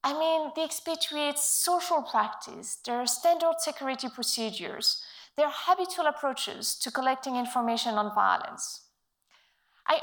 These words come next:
also look a lot at the influence of personal relationships, uh, and informal practices on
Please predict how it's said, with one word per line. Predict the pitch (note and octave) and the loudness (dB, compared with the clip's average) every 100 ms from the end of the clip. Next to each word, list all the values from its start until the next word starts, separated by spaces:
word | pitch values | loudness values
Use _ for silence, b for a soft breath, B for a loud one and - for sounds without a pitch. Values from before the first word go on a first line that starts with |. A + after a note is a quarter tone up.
| - | 4
also | F#4 A#4 - G#4+ | 4 4 0 0
look | E4+ D#4 | 0 -2
a | C#4+ | 2
lot | C4 A#3 - | 6 6 4
at | C#4+ C#4+ | 2 2
the | D4 | -2
influence | C#4+ C#4+ - D4 C#4 C4 | -6 -8 -4 -2 0 -2
of | A3 - | -8 -2
personal | E4+ E4 - D#4 D4+ C#4 | -2 0 0 2 2 2
relationships, | C4 C4 C#4+ C#4 C#4 - C#4+ C4 - - B B B - | 0 0 4 4 4 2 2 -2 -2 -6 B B B 2
uh, | C#4 C4+ B3+ - | 6 8 8 6
and | C4 - - | 0 -2 -2
informal | F4 E4+ E4 D4 C#4+ | -2 2 2 4 0
practices | C#4 C#4 C4+ C4+ B3 B3 - | 2 2 2 0 -4 -2 -2
on | A3+ | -2